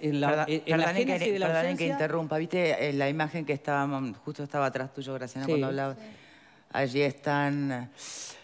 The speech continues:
Speaker 2: este, eh, rastrillando el arroyo, ¿no? Claro que, eh, de encontrarse a través de este sistema, obviamente es el peor de los des-, de,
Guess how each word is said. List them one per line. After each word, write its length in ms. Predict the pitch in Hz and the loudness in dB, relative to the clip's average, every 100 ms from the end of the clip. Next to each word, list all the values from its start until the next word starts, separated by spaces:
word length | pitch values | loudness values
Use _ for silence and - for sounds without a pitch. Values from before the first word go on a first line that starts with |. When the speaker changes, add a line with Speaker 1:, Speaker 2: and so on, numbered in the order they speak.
| - - _ - | -20 -20 _ -4
Speaker 2:
este, 960 | 147 117 - 143 135 131 127 120 123 | -2 -4 -6 -2 0 2 2 2 0
eh, 1200 | 117 107 - - - - - - - - 76 95 123 | -2 -8 -16 -20 -20 -18 -14 -14 -14 -12 -4 -2 2
rastrillando 800 | 147 143 151 131 139 135 135 147 | 2 0 -4 0 2 2 2 2
el 80 | |
arroyo, 540 | 139 127 127 117 107 113 | 2 0 -2 -4 -6 -8
¿no? 100 | 117 | -2
Claro 240 | 147 151 | 0 2
que, 200 | 139 131 - - - - - _ _ _ - | 0 -4 -6 -20 -20 -20 -20 _ _ _ -8
eh, 360 | 110 123 113 107 90 - - _ _ _ - - | -4 -2 -4 -8 -14 -20 -20 _ _ _ -20 -12
de 140 | 113 131 | -4 -2
encontrarse 840 | 127 131 120 143 147 - 143 131 | -2 -2 0 2 2 0 0 2
a 100 | 120 | 2
través 300 | 120 120 127 | 0 0 0
de 80 | 123 | -2
este 160 | 131 | -6
sistema, 540 | 120 113 127 139 139 - | -6 -4 -2 0 0 -2
obviamente 340 | 107 110 113 120 | -2 -2 -2 -6
es 100 | 127 | -8
el 80 | 107 | -4
peor 260 | 110 110 | -2 -2
de 80 | 110 | -2
los 120 | 107 | -4
des-, 240 | 95 87 - | -8 -12 -12
de, 180 | 90 | -12